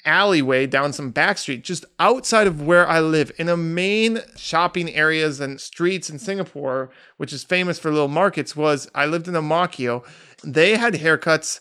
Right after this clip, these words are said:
for three dollars Singapore dollars. And again, Singapore dollars is worth, is less than a U S dollar. So really, three dollars is about two dollars and twenty cents in U S A value.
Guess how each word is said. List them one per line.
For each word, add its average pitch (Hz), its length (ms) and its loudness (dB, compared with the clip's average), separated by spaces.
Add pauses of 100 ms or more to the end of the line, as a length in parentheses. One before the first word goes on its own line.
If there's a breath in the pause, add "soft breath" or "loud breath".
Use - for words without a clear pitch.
(120)
for 160 140 0
three 160 520 -2
dollars 160 500 6
Singapore 156 460 -2
dollars. 120 520 0
And 151 120 -4
again, 165 260 0
Singapore 185 360 -2
dollars 156 400 2
is 135 120 -10
worth, 147 420 -2
is 139 220 -4
less 160 320 0
than 143 380 -2
a 135 80 -6
U 170 200 0
S 180 120 2
dollar. 131 260 2
So 151 160 -2
really, 160 340 2
three 175 360 -2
dollars 139 440 4
is 139 80 -10
about 131 260 -2
two 208 180 -6
dollars 175 340 2
and 127 100 -14
twenty 156 300 -6
cents 131 440 -8
in 131 200 -6
U 147 180 0
S 135 160 -2
A 151 140 -2
value. 110 480 -8